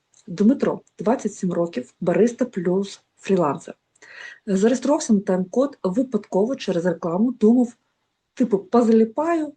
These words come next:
може, щось нове буде. На другому дні він почув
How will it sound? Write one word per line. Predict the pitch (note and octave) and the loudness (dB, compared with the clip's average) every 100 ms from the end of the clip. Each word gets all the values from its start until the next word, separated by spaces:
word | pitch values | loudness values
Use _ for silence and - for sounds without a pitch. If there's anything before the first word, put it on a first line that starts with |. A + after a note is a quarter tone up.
| - | -2
може, | G3 A3 A#3+ F#3+ | 2 2 2 -2
щось | - F#3+ - | -4 -6 -6
нове | D#3+ F3 F#3 - | -6 -4 -6 -8
буде. | F#3 - - _ - - - | -12 -12 -16 _ -20 -20 -6
На | F#3 G3 D#4+ | 2 4 4
другому | C4 C4 A#3+ G#3+ | 2 2 6 6
дні | G3 - F#3+ F3+ F#3 | 4 0 -2 0 -2
він | G#3 | -2
почув | - G#3+ - G3+ F3 - | -2 -4 -2 -2 -2 -6